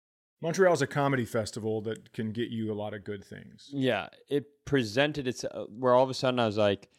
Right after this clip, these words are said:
Speaker 2: laying down the night before the show, 'cause you have to get in early and you do those practice sets that they used to do.
Speaker 1: Ooh.
Speaker 2: And, uh, well, they,
Speaker 1: I didn't
Speaker 2: they
Speaker 1: get to do
Speaker 2: d-,
Speaker 1: a practice
Speaker 2: they
Speaker 1: set.
Speaker 2: did it in the two thousands. I don't know what they did in the eighties.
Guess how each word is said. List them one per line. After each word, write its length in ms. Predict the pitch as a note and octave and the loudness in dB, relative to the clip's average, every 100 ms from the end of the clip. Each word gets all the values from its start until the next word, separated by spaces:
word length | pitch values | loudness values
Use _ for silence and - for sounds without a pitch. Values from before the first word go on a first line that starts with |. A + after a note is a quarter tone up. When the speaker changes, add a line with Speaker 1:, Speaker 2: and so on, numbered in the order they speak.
| _ _ | _ _
Speaker 2:
laying 320 | A#2+ B2+ B2+ | 2 4 4
down 300 | A#2 A2+ A2+ | 4 4 2
the 40 | G#2+ | -2
night 360 | G#2 G#2 A2 | -2 0 -2
before 280 | A2 G2+ A2+ | -4 -4 -2
the 40 | G2+ | -2
show, 120 | - | -4
'cause 120 | A2+ | -4
you 60 | A#2+ | -2
have 100 | C3 | 0
to 60 | A#2+ | 0
get 140 | G#2+ | 0
in 140 | G#2 G#2 | 0 -2
early 420 | G#2 F#2+ F2+ - | -2 -4 -6 -10
and 140 | G2+ | -8
you 80 | G2+ | -6
do 140 | G2+ G2+ | -4 -2
those 180 | G2+ | -4
practice 580 | - - G2+ F#2+ - A#2 | -6 -4 -2 -2 -6 -8
sets 300 | - A2 - | -2 -2 -4
that 180 | - G#2+ | -8 -6
they 40 | A2+ | -6
used 280 | A2+ A2+ - | -6 -6 -8
to 80 | |
do. 280 | A2 A#2 B2 - _ _ | -6 -4 -4 -8 _ _
Speaker 1:
Ooh. 220 | A2 A#2+ - - | -12 -12 -12 -4
Speaker 2:
And, 680 | A#2+ A#2 A2+ G#2+ G#2+ G2+ | 0 2 2 0 -4 -4
uh, 880 | - A2 G#2 G2+ G2+ G2+ G2+ G#2 C#2+ | -2 2 2 4 2 0 -2 -4 -6
well, 400 | F#2 C3+ D#3+ D#3 | -8 -4 0 2
they, 120 | D3+ D3+ | 2 0
Speaker 1:
I 20 | |
didn't 220 | B2+ E3+ | -2 2
Speaker 2:
they 100 | D#3 | 4
Speaker 1:
get 40 | B2 | 2
to 40 | |
do 40 | A2 | -2
Speaker 2:
d-, 60 | |
Speaker 1:
a 40 | G2 | -8
practice 440 | G#2+ F#2 - - | -10 -12 -14 0
Speaker 2:
they 100 | D3+ | 2
Speaker 1:
set. 80 | D#3+ | 4
Speaker 2:
did 140 | E3 | 2
it 60 | D#3 | 0
in 100 | C3+ | -2
the 60 | B2 | -4
two 200 | - A#2 | -6 -2
thousands. 420 | A2+ G#2+ F#2+ G2 | 2 2 2 -2
I 80 | G#2+ | -4
don't 120 | A2+ | -2
know 80 | G#2+ | -4
what 100 | F#2+ | -4
they 80 | |
did 160 | G2 G2 | -4 -4
in 60 | G2 | -4
the 100 | G2 | -6
eighties. 480 | F#2+ F#2+ G2 - | -4 -6 -8 -12